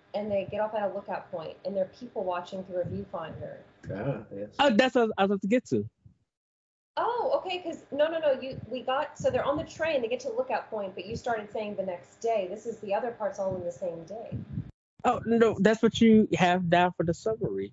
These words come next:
Speaker 3: You have, "The next day, Chloe and Rachel reunite at Blackwell Academy and decide to ditch class, hitching a ride at the passenger train
Speaker 1: Oh, I thought you
Speaker 3: before
Speaker 1: were
Speaker 3: getting
Speaker 1: so,
Speaker 3: off a lookout
Speaker 1: I'm
Speaker 3: point."
Speaker 1: sorry, you jumped.
Speaker 3: <laughs>
Speaker 1: Well, it's not, okay, so, um,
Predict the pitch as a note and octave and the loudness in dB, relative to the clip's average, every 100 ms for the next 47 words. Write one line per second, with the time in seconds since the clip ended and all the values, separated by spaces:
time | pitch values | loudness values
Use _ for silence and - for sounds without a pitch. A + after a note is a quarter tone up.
0 | - - F3+ F3 F3 F3 G#3+ F#3+ F#3 F3+ | -12 2 4 6 6 6 4 4 6 6
1 | - E3+ G3 F3+ E3 - D#3 D3 D#3+ D3+ | 4 6 6 6 4 4 6 8 6 6
2 | D3 C3+ C3 D3 D#3+ D#3+ - C3+ C3 B2+ | 4 2 4 2 4 2 4 2 2 -2
3 | B2+ _ _ D3 D3+ D#3 C#3+ - D3 D3+ | -4 _ _ 2 4 6 4 2 4 4
4 | - E3+ C3+ C3 D3 - D3+ D#3+ C#3 B2 | 4 4 6 4 -2 -4 0 2 4 4
5 | B2 B2+ - B2+ - C3+ - F3+ G3+ D#3 | 4 2 0 -2 -2 -4 0 0 0 0
6 | - C#3+ A2+ E4+ - - G#4 - D#3+ D3+ | 4 6 6 6 4 4 2 6 6 8
7 | D3+ D3 D3 D#3+ D3 C#3+ C3 - B3 G#3 | 6 6 4 4 4 4 0 0 -2 0
8 | F3+ F3+ A3+ B3+ C4 C#4+ B3 - - D#3+ | -2 -6 -10 -4 0 0 -2 -6 -4 4
9 | G3+ - _ A3+ E4+ A#3 C#4 A4+ - - | 4 4 _ 6 6 6 6 4 0 -2
10 | E4 F#4 A#3+ - C#4 B3+ - C4 A3+ G3 | -2 0 0 4 4 4 2 0 -2 -8